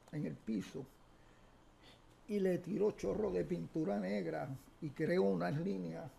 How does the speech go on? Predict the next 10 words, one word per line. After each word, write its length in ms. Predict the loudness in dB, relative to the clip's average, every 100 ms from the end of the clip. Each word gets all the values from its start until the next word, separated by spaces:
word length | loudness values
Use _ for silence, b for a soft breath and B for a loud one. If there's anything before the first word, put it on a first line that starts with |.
| -8
bien 360 | -4 -2 -2 -4
así 220 | -8 -6 -4
como 240 | -4 -6
esta 240 | -2 -2
pieza 320 | 0 -2 -2 -4
que 80 | -6
está 220 | -4 -2
detrás 380 | -2 -2 -2 -2
de 100 | -4
nosotros. 540 | -4 -2 -2 -2